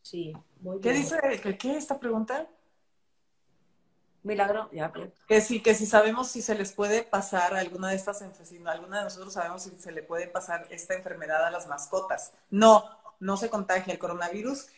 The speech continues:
Speaker 2: Eh, hay coronavirus en animales, pero es totalmente otro tipo de enfermedad y ya existía desde hace muchos años. No, no se les pasa. O sea que no los anden regalando ni soltando, no vaya a ser que se les pegue.
Speaker 1: Pues creo que no.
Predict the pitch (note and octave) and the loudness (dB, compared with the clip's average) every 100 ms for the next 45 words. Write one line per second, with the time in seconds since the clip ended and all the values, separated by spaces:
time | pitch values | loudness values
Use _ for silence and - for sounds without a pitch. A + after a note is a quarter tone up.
0 | - F#3+ G3 A#3 - A#3+ G3+ F#3+ G#3 A3+ | -8 -2 0 0 -4 -4 -4 -6 -6 -8
1 | A#3 G3 F#3 F#3 F#3+ A3 G3+ F#3+ - - | -6 -6 -4 -2 -2 -2 -4 -6 -6 -8
2 | G3+ F#3+ F#3+ G3+ G3+ G#3 G3+ G3 G3 F#3+ | -2 0 0 -2 -4 -6 -6 -6 -2 -2
3 | F#3+ F3 E3 D#3+ F#3 G3 F3+ - - F#3+ | -2 -4 -2 0 0 -4 -8 -12 -2 0
4 | F#3+ F3 F3 F3 F3 E3+ C#3 - - - | 0 -4 -10 -16 -16 -14 -14 -14 -18 -18
5 | _ _ - E3+ D#3 D3+ - D#3 D3+ F3 | _ _ -12 -8 -6 -8 -12 -14 -6 -6
6 | D#3+ - A#2+ - - _ _ _ _ _ | -6 -8 -8 -8 -14 _ _ _ _ _
7 | _ _ _ - D3+ D3+ E3+ E3 C3+ A#2 | _ _ _ -14 -10 -8 -8 -8 -8 -6
8 | C3+ C#3+ C#3 D3 D3 C#3 C3 C#3+ D3 D3+ | -8 -8 -12 -10 -8 -6 -6 -6 -8 -8
9 | C3+ - - B2+ C#3+ D3 D3+ C#3+ C#3+ C#3+ | -10 -10 -8 -8 -10 -8 -8 -6 -6 -8
10 | D3 - D3 D3 - F#3 D3+ - _ _ | -12 -10 -10 -10 -6 -4 -6 -10 _ _
11 | _ _ _ _ _ _ _ _ - - | _ _ _ _ _ _ _ _ -20 -12
12 | D#3 D#3+ E3+ C#3+ C3 D3 D#3 | -12 -8 -8 -8 -6 -6 -8